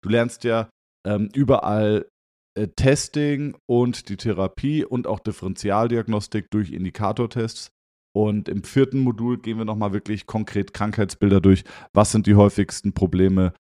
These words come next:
die, äh, auftreten, wenn ein Meniskus einklemmt? Wie kann ich einen Meniskus noch mal gezielt, also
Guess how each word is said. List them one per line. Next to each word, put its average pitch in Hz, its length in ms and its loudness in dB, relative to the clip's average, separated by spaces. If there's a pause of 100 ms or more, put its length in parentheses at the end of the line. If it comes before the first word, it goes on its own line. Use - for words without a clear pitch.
die, 95 280 4
äh, 85 380 2
auftreten, 90 800 0
wenn 92 320 2
ein 104 40 0
Meniskus 110 480 2
einklemmt? 90 640 0
Wie 120 140 10
kann 110 240 4
ich 98 100 2
einen 107 80 4
Meniskus 104 480 2
noch 101 140 2
mal 98 260 4
gezielt, - 400 -4
also 104 220 2